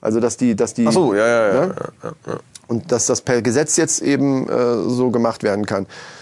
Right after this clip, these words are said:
Speaker 1: Was ja auch unheimlich in der Kritik war. Er hat jetzt, ich glaub, das war der gleiche, ich weiß nur den Namen nicht mehr, wer das war, da hätte ich vielleicht auch vorher mal nachgucken sollen. Auf jeden Fall hat er auch gesagt, das sollte man beim, beim, beim Hip-Hop genauso machen.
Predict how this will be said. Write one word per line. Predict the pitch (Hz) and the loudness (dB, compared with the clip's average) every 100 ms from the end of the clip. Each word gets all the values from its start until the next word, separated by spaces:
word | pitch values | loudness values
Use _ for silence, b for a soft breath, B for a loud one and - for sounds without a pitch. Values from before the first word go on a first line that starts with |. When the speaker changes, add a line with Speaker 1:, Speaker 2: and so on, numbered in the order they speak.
| B B - | B B -8
Speaker 1:
Was | - 151 - | -2 2 2
ja | 175 | 2
auch | 170 113 - - - _ | 2 -2 -12 -20 -20 _
unheimlich | 185 180 151 143 | 2 4 4 4
in | 139 | 2
der | |
Kritik | 123 123 135 113 | 2 0 0 0
war. | 107 90 B B B | 0 -2 B B B
Er | - | -2
hat | 139 185 | 0 2
jetzt, | 180 - - - | 0 -2 -8 -8
ich | 143 | -4
glaub, | - 143 | -2 0
das | 131 113 | 0 0
war | 120 | 0
der | 107 | 2
gleiche, | 110 151 143 | 2 2 0
ich | 113 | -4
weiß | - 113 | -6 -4
nur | 127 | -2
den | 117 104 104 | 0 -2 -2
Namen | 117 165 139 | 0 0 0
nicht | 113 110 | -4 -8
mehr, | 117 | -12
wer | - | -10
das | - 120 | -6 -4
war, | 117 104 | -2 0
da | |
hätte | 123 127 | 0 0
ich | 123 | -2
vielleicht | 113 123 | -2 0
auch | 110 | 0
vorher | 143 113 | 0 0
mal | 104 101 | 2 2
nachgucken | 98 - 107 104 | 0 -2 -2 0
sollen. | 101 101 - | 0 0 0
Auf | 104 | 0
jeden | 127 151 | 2 2
Fall | 151 | 2
hat | 147 139 | 2 2
er | 143 | 2
auch | 175 | 2
gesagt, | 160 160 143 | 0 0 0
das | 135 | 0
sollte | - 156 170 | 2 2 2
man | 156 135 | 2 2
beim, | 131 131 | 2 2
beim, | 117 123 120 | 0 0 2
beim | 123 120 | 2 2
Hip-Hop | 123 170 190 - | 0 2 0 0
genauso | 139 135 139 | 0 2 2
machen. | 104 90 | -2 -4